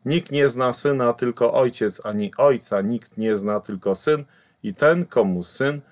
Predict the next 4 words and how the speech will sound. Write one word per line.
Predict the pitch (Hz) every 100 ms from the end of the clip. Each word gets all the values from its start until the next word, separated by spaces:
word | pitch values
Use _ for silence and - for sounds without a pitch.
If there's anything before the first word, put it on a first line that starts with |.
| _ _
zechce | - 92 143 - - 92
objawić. | 90 92 113 98 82 85 - - _ _ _ _ _ -
Dziękuję | 107 147 143 220 170 127 107 - - -
Ci, | - 151 175